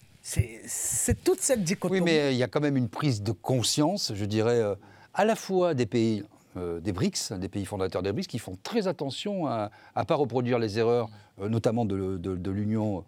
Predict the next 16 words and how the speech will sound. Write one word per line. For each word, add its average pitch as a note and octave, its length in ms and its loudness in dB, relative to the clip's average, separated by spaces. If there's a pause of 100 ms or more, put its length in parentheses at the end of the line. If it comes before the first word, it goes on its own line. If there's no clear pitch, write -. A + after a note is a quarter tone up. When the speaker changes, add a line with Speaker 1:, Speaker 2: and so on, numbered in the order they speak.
(100)
Speaker 2:
européenne, B2+ 460 0
mais E3 100 4
Speaker 1:
Oui, - 60 6
Speaker 2:
aussi E4+ 200 4
Speaker 1:
mais A#3+ 60 4
tout G4 240 2
Speaker 2:
une F#3+ 140 4
Speaker 1:
ça, - 20 6
Speaker 2:
prise B3+ 240 4
Speaker 1:
c'est F3+ 60 0
Speaker 2:
de B3 80 4
Speaker 1:
des A#3+ 40 0
Speaker 2:
conscience. A#3 380 2
Speaker 1:
décisions F4+ 380 -2
sont E4+ 280 0
venues E4 460 -2